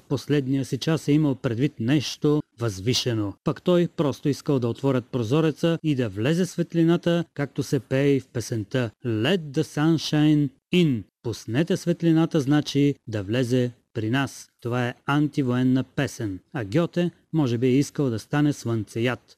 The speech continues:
понеже тогава не са имали никакви батерии, въобще никаква електрификация. Има такъв израз: „Между нас тече ток“. Той се употребява в смисъл, че някакви хора добре се погаждат и не искат да правят война,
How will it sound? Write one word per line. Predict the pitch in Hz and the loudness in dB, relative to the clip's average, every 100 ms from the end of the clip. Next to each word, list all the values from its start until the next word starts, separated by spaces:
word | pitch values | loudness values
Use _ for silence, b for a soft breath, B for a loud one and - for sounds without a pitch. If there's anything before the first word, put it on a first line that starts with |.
| _ | _
понеже | 151 127 123 139 | 0 2 2 0
тогава | 123 127 131 | 0 0 0
не | 127 | 0
са | 110 143 | 0 2
имали | 127 123 113 | 2 2 0
никакви | 135 131 127 | -2 -2 -2
батерии, | 110 104 - 160 165 175 175 170 b - | -4 -6 -2 0 2 4 2 0 b -6
въобще | 127 113 - 170 | -4 -4 0 2
никаква | 127 151 175 165 180 185 - | 2 0 -2 -2 -2 -4 -4
електрификация. | 147 143 - 143 113 123 135 117 - 113 98 - _ | -2 -2 -2 -4 -4 -4 -4 -4 -6 -8 -8 -12 _
Има | 160 131 | 0 0
такъв | 110 117 113 - | -2 -6 -8 0
израз: | 185 156 165 160 - - _ 135 | 0 2 0 0 -6 -20 _ 0
„Между | 143 127 110 120 | 2 2 0 2
нас | 185 - - | 2 0 -2
тече | 143 - 147 156 - _ | -4 0 -2 -2 -6 _
ток“. | 151 131 _ - - _ _ | -8 -8 _ -20 -20 _ _
Той | 185 135 | -2 0
се | - | -2
употребява | 120 110 117 120 147 151 127 | -6 -6 -4 0 0 0 -2
в | 110 | -4
смисъл, | - 143 - 160 156 | -2 0 2 0 0
че | 165 | 0
някакви | 131 110 143 123 - 120 | 0 0 -2 -2 -4 -2
хора | 156 165 165 156 - | 0 0 0 -4 -8
добре | 110 107 117 185 | -4 -2 0 0
се | 175 | 0
погаждат | 170 139 160 139 160 - - | -2 0 0 2 -2 -2 -2
и | 165 | 2
не | 135 | 2
искат | 139 - 190 139 | 0 0 -4 -2
да | 147 | -4
правят | - 156 151 | -2 0 0
война, | 123 135 143 180 | 2 2 4 2